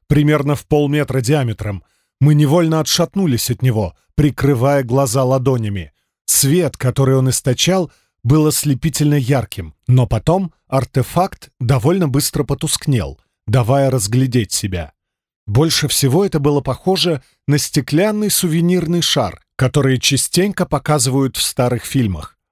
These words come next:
Обычно внутри построен какой-нибудь домик, замок или еще что-нибудь живописное. Переворачиваешь такой шарик,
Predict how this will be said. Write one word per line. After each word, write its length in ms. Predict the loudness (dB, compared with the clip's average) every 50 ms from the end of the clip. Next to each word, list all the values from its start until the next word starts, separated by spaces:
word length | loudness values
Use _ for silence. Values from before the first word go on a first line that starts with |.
| _ -4
Обычно 420 | -2 0 0 0 0 0 0 -2
внутри 400 | -2 0 0 0 0 0 -2 -4
построен 540 | -2 -2 -2 -4 -2 -2 -2 -2 0 -2 -2
какой-нибудь 600 | -4 -4 -2 0 0 0 0 0 -2 -4 -4 0
домик, 480 | 0 0 0 0 -2 -6 -10 -12 _ _ _
замок 540 | -4 -2 0 0 0 0 -2 -4 -6 -4 -4
или 160 | -2 0 0
еще 280 | 0 0 0 0 0 -2
что-нибудь 440 | 0 0 -2 0 0 0 0 -2 0
живописное. 840 | 0 -2 0 0 -2 -2 -4 -6 -6 -4 -4 -6 -6 -8 -10 -14 -20 _ _
Переворачиваешь 840 | 0 0 2 2 0 2 2 2 0 0 -2 0 0 0 -2 -2 0
такой 260 | -2 -2 0 0 -2
шарик, 560 | 0 0 0 2 2 2 0 -2 -6 -10 -20